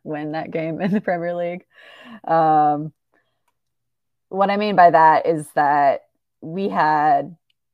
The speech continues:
so many chances, and I'm talking quality chances, high quality chances, um, that we just did not finish. Um, and the one that we did finish actually was a really beautiful goal,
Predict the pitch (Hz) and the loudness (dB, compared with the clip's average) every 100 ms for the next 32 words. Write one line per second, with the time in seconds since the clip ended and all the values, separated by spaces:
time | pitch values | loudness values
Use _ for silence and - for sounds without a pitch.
0 | _ - - 247 233 190 156 143 - - | _ -20 -6 0 0 0 -4 -6 -8 -10
1 | - - - 185 214 214 202 190 156 143 | -14 -14 -10 -8 -6 -4 -6 -6 -10 -12
2 | _ _ _ - 202 160 143 101 - - | _ _ _ -6 -2 -2 -2 -6 -12 -16
3 | - - - _ _ _ 208 190 156 139 | -16 -18 -18 _ _ _ -10 -6 -4 -4
4 | 101 - - - - - - - - 160 | -6 -12 -16 -16 -20 -20 -20 -20 -14 -12
5 | 135 135 156 156 156 151 156 - 147 139 | -12 -10 -6 -4 -6 -4 -6 -6 -10 -10
6 | 135 - 117 113 120 - - - - 156 | -10 -10 -10 -10 -12 -14 -20 -18 -12 -10
7 | 151 - 180 202 247 247 220 185 185 180 | -8 -6 -4 0 0 -2 -2 -2 -2 -4
8 | 180 156 165 175 175 160 165 151 160 156 | -4 -2 -4 -4 -6 -4 -4 -2 -2 -2
9 | 151 156 156 170 160 151 151 156 165 | -4 -4 -6 -8 -6 -4 -2 -2 -4